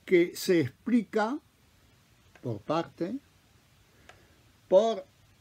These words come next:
la influencia o la mezcla de esas dos figuras de Cristo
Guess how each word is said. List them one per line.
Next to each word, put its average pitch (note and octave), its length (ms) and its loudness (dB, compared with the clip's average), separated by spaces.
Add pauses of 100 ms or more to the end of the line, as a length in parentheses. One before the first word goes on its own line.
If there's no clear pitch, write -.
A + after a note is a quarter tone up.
la D#3 220 4
influencia G3 960 2 (140)
o C3 280 -10 (200)
la A#2+ 200 -6
mezcla A3 960 -2
de C3+ 200 -2
esas C3 340 -2
dos F#3 300 -2
figuras E3 760 0
de D#3+ 280 2 (580)
Cristo F3 760 2